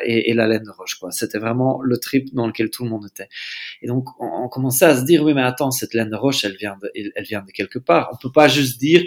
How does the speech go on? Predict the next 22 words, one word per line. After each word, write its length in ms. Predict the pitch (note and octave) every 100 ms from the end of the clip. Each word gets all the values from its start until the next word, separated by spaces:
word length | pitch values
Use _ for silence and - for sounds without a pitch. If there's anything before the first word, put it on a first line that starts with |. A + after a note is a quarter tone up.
| - -
le 140 | A#2+
plus 240 | D3+ C#3 -
qu'on 180 | C3+
en 140 | C3 B2+
met, 200 | D#3+ D3+
le 160 | B2
mieux, 360 | A#2 B2 A#2 A#2
le 160 | A#2 A2+
mieux 160 | B2+
que 100 | C3
c'est. 240 | - F3+ - - - - -
Il 40 |
y 20 |
avait 100 | B2+
une 80 | B2
sorte 320 | - C3+ B2+
de, 320 | A#2+ A#2 A#2+ B2
de, 140 | -
de, 240 | - - -
de 80 |
choses 440 | A2 - D#3 E3 D#3+
qu'on, 240 | B2+ A#2+